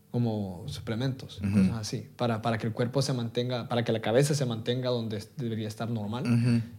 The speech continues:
Speaker 1: por cosas que le faltan. Salir a caminar son cosas de salud mental, hacer ejercicio son cosas de salud mental.
Speaker 2: Ujú.
Speaker 1: Porque si el cuerpo está saludable, el cerebro también.
Speaker 2: Ujú.
Speaker 1: Pero no todo el mundo es de eso.
Speaker 2: Ujú.
Speaker 1: <clears throat> ¿Vea? Entonces es básicamente cuidar, así como cuidarías tu cuerpo, cuidar tu mente.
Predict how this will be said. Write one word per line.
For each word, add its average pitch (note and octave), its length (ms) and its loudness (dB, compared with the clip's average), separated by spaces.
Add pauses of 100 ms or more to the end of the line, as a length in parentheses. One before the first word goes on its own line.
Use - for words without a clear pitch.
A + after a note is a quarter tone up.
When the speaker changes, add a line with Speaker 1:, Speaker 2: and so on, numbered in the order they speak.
Speaker 1:
por A#2+ 140 0
cosas A#2 260 -2
que - 80 -6
le G2 140 -2
faltan. B2+ 380 -4 (100)
Salir A2 280 -2
a A#2+ 60 -2
caminar A#2+ 420 4
son A#2+ 140 0
cosas A2+ 200 -2
de G#2+ 60 -4
salud G#2+ 200 -4
mental, G#2 300 -4
hacer G#2 200 -6
ejercicio A2 480 0
son G#2 140 -6
cosas G2+ 160 -2
de G2+ 80 -2
salud G2+ 180 -6
mental. G2+ 320 2
Speaker 2:
Ujú. G2 80 0 (220)
Speaker 1:
Porque B2+ 240 0
si C3 80 0
el A2+ 80 0
cuerpo D3+ 240 4
está C#3+ 180 2
saludable, B2+ 520 4
el A2+ 440 4
cerebro G#2+ 400 0
también. - 520 -4
Speaker 2:
Ujú. G#2 120 -2
Speaker 1:
Pero F3+ 200 8
no C3 140 4
todo B2 120 2
el A#2 80 0
mundo G#2+ 240 -4
es G2+ 60 -2
de F#2 160 -6
eso. - 160 -10 (540)
Speaker 2:
Ujú. G#2+ 300 4 (200)
Speaker 1:
<clears throat> G2+ 220 2
¿Vea? G2+ 280 -4 (120)
Entonces A2+ 680 -2
es A#2+ 160 0
básicamente F3+ 560 6
cuidar, C3+ 640 4 (340)
así B2 200 2
como G3+ 200 8
cuidarías D#3 360 8
tu D3 140 2
cuerpo, E3+ 340 4
cuidar C3 240 4
tu C3 120 -4
mente. G#2+ 360 -4